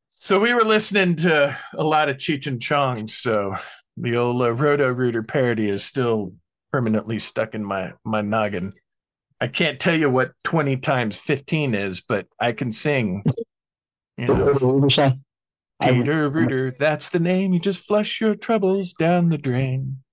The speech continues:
Speaker 1: Rotten Peter, Rotten Peter."
Speaker 2: I think there was,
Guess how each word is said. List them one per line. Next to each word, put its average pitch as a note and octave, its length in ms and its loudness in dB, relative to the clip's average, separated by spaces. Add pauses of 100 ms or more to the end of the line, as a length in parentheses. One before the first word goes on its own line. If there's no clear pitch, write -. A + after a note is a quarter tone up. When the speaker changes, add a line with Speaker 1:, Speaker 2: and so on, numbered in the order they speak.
(200)
Speaker 1:
Rotten - 300 -2
Peter, D3+ 440 -4 (420)
Rotten G#2 340 -4
Peter." B2 460 -4 (500)
Speaker 2:
I C3 100 -2
think G3+ 220 2
there G3 120 4
was, C3+ 180 2